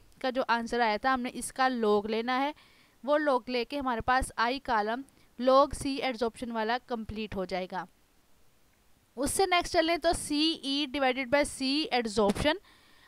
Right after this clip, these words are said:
अब हमने क्या करना है कि जो सीई है, जो हमारे पास सीई ये वाला था D कॉलम mole per liter में, हम इसको divide करेंगे C adsorption की value से। C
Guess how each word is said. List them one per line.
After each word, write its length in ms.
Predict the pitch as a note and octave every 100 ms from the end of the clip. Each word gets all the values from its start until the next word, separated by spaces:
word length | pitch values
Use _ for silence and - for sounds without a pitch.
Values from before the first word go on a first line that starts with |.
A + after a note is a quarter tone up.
| -
अब 160 | D4
हमने 220 | F4+ F4 F4+
क्या 160 | E4
करना 240 | D#4+ D#4+ E4
है 140 | D#4+
कि 120 | F4
जो 140 | D#4+ -
सीई 640 | - D4+ D4 D#4 B3+ A#3+
है, 280 | A#3 A#3 C#4 - - _ -
जो 160 | A3+ C4+
हमारे 300 | C4+ C4+ B3+
पास 360 | C#4 C4 C4+
सीई 800 | - - B3+ C#4 - A#3+ A#3+ C#4+ - - - - -
ये 240 | G#3 A#3+
वाला 240 | A#3 A#3+ B3
था 200 | C#4+ C4+
D 320 | A3 A#3+ D4
कॉलम 460 | - A#3 A3+ B3+ A#3
mole 280 | A#3 D#4
per 160 | - C#4 B3
liter 260 | G3+ G#3 G3+
में, 240 | G#3 C4+ - _ _ _ -
हम 220 | C#4+ D#4+
इसको 340 | D4 - -
divide 440 | D4+ A#3+ A#3 A3 G#3+
करेंगे 380 | B3 B3+ C#4+ E4
C 180 | - C#4+ D4+ D#4+ -
adsorption 600 | A#3+ A3 A#3+ A#3 C4+ B3
की 100 | B3
value 340 | A3 G#3 G3+
से। 200 | F#3 F3 E3 _ _ _ _ _ _ -
C 360 | - - D4